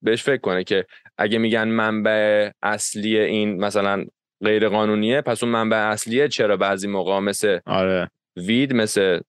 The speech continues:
Speaker 1: اه،
Speaker 2: الکل.
Speaker 1: الکل اینجوری می‌شه؟
Speaker 2: اینم
Speaker 1: منبع
Speaker 2: جالب بوده.
Speaker 1: قانونی می‌شه.
Speaker 2: به نظر من اون، اه، دیدگاه ما نسبت به اون خ-، اه، اون کاری که انجام می‌دیم مهمه دیگه. اگه دیدگاه ما شه خلاف باشه،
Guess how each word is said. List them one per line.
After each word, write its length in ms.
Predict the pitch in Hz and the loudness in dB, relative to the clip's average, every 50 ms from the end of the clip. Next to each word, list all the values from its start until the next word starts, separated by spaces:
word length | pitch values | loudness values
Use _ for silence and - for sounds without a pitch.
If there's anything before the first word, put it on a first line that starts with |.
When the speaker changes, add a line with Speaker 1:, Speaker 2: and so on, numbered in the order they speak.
| _ _ _ _ _ _ | _ _ _ _ _ _
Speaker 1:
اه، 320 | 67 78 87 82 80 - 101 | -2 -2 0 0 0 0 0
Speaker 2:
الکل. 360 | 92 90 - - 98 95 90 - _ _ - | -2 -4 -4 -4 -4 -4 -4 -8 _ _ -4
Speaker 1:
الکل 600 | 104 104 104 101 95 - 131 127 139 156 170 180 - _ _ | -2 0 0 -2 -2 0 0 2 2 2 0 -2 -6 _ _
اینجوری 300 | - 98 92 87 85 - | -4 -4 -2 -2 -2 -2
می‌شه؟ 340 | 80 80 - - - - - _ _ _ _ - | -2 -2 -2 -2 -4 -4 -6 _ _ _ _ -4
Speaker 2:
اینم 260 | 107 107 - 95 95 | -2 0 0 0 0
Speaker 1:
منبع 160 | 92 92 90 | 0 2 2
Speaker 2:
جالب 360 | 92 98 104 101 101 98 92 | 2 2 2 2 0 0 0
بوده. 160 | 95 92 87 | -2 -4 -4
Speaker 1:
قانونی 420 | 85 - 98 85 82 80 78 76 71 | -2 0 0 0 0 -2 -2 -2 -4
می‌شه. 220 | 67 - - - - - _ _ | -4 -6 -8 -10 -12 -18 _ _
Speaker 2:
به 80 | - 113 | 0 0
نظر 260 | 123 131 127 147 156 | 2 2 2 2 2
من 100 | 165 170 | 2 2
اون، 220 | 165 170 175 143 - - _ | 2 2 0 0 -4 -6 _
اه، 200 | - 127 117 110 | 0 2 2 2
دیدگاه 720 | 107 110 110 107 113 120 113 113 110 131 135 143 156 165 | 0 -2 -4 0 0 2 2 2 0 2 2 4 2 2
ما 180 | 135 135 139 131 | 2 2 0 2
نسبت 360 | 120 110 - - - 113 110 | 0 -2 -2 -2 -2 -2 0
به 100 | 110 113 | 0 -2
اون 160 | 107 110 107 | 0 0 -2
خ-، 380 | 98 - - - - - - - - - | -4 -8 -16 -20 -8 -4 -4 -4 -2 0
اه، 240 | 107 104 101 101 98 | 0 2 2 2 2
اون 120 | 101 101 | 2 0
کاری 280 | 95 - - 117 120 113 | 0 0 2 2 2 2
که 120 | - 113 | 0 0
انجام 340 | 104 104 101 98 107 104 104 | 0 0 0 0 0 0 0
می‌دیم 220 | 104 104 113 113 | 0 -2 -2 -2
مهمه 440 | 110 101 92 87 87 87 87 87 87 | 0 -2 -2 -2 -2 -4 -2 -4 -4
دیگه. 200 | - 85 87 87 | -4 -2 -2 0
اگه 140 | 98 101 107 | 2 0 0
دیدگاه 340 | 104 98 104 87 - 117 110 | 0 0 -2 0 0 0 2
ما 80 | 113 107 | 2 0
شه 120 | - - | -2 -4
خلاف 440 | - - - 104 95 95 98 95 - | -8 -2 0 0 2 2 0 0 0
باشه، 520 | - 101 95 - - 120 123 131 139 - | -2 -2 0 2 2 2 2 2 0 -2